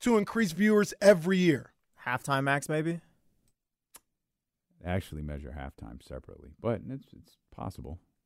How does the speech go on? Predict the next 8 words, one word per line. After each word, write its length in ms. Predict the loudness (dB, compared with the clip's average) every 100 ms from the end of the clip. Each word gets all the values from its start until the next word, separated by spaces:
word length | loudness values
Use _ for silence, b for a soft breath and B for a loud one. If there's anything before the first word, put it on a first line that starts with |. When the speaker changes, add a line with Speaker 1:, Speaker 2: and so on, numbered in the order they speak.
| _
Speaker 1:
It's 160 | 0 6
like, 140 | 6
come 180 | 6 2
on, 200 | 4 2
man. 300 | -2 -2 -6 _ _ _
So, 340 | 6 8 8 6
so, 400 | 8 10 8 0 b b
so 520 | 4 6 8 6 2